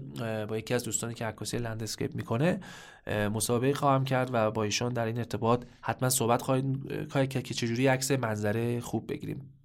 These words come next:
و راجع به خیلی مسائل دیگه هم قراره صحبت کنیم، راجع به حتی پیجای اینستاگرام که چیکار کنیم، پیج اینستاگراممون، اه، علاوه استایل عکاسی پیجی باشه که وقتی یکی میاد می‌بینه دوست داشته باشه اون عکس، پیج رو فالو کنه.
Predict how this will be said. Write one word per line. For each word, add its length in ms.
و 300
راجع 240
به 60
خیلی 220
مسائل 320
دیگه 160
هم 60
قراره 240
صحبت 300
کنیم، 120
راجع 160
به 80
حتی 140
پیجای 280
اینستاگرام 500
که 80
چیکار 200
کنیم، 200
پیج 160
اینستاگراممون، 680
اه، 120
علاوه 680
استایل 540
عکاسی 440
پیجی 260
باشه 240
که 300
وقتی 200
یکی 180
میاد 180
می‌بینه 320
دوست 220
داشته 200
باشه 140
اون 100
عکس، 160
پیج 160
رو 60
فالو 280
کنه. 240